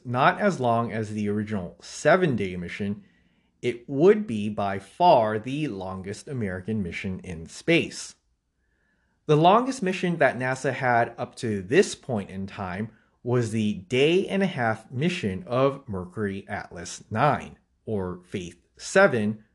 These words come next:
with Gordon Cooper. Gemini four was going to leapfrog ahead by performing a mission more than twice as long.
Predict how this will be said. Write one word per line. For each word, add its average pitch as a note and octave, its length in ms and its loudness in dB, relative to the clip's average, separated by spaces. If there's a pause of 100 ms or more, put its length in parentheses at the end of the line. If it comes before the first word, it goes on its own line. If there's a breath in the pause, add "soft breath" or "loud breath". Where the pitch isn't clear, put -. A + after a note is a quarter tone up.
(120)
with F#3 320 -2
Gordon E2 380 -8
Cooper. - 520 -4 (1040)
Gemini D3+ 480 4
four D3+ 640 4
was C3 220 2
going B2 280 0
to G2+ 340 -6
leapfrog D#3+ 880 2
ahead A2+ 720 0 (340 soft breath)
by A#2+ 140 -2
performing F#3 600 0
a G#3 60 2
mission B2+ 420 -2
more G#2+ 280 -2
than G2+ 240 -2
twice G#2+ 600 0
as F#2+ 160 -8
long. A#2+ 480 2